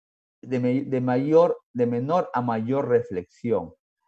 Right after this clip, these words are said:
La reflexión que da el cuerpo está en función a la densidad ecográfica. Entonces, vamos a ver color blanco,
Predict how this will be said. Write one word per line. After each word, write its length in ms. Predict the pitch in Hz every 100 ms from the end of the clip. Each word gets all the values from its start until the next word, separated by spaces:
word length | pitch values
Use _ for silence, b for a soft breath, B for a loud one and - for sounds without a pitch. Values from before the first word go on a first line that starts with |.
| _
La 140 | 110 123
reflexión 720 | 131 127 131 123 - 175 165
que 120 | 123
da 100 | 113
el 160 | 113 98
cuerpo 560 | 120 135 131 - - -
está 260 | 113 110 135
en 100 | 127
función 540 | 127 117 - 135 131 127
a 100 | 110
la 160 | 107
densidad 540 | 104 101 101 107 117 139
ecográfica. 760 | 127 95 78 - - - - _ -
Entonces, 600 | 104 110 120 113 80 - b b _ -
vamos 380 | 160 180 165
a 60 | 131
ver 200 | 135 117
color 300 | 117 120 113
blanco, 480 | 139 156 143 202